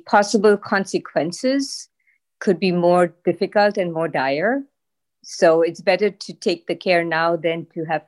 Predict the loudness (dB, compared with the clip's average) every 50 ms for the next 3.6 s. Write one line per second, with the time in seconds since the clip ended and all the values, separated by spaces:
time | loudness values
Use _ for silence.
0 | _ -12 -8 -6 -4 -4 -4 -4 -8 -10 -16 -20 -20 -20 -20 -20 _ _ -14 -2
1 | 2 4 4 4 4 2 -2 -12 -18 -18 -18 -20 -20 -20 _ _ _ _ _ _
2 | _ -14 -6 -2 -2 -2 -2 -2 _ -6 -4 -4 -4 -4 -6 -16 -16 _ -2 0
3 | 0 0 -2 _ -2 0 2 2 2 0 -4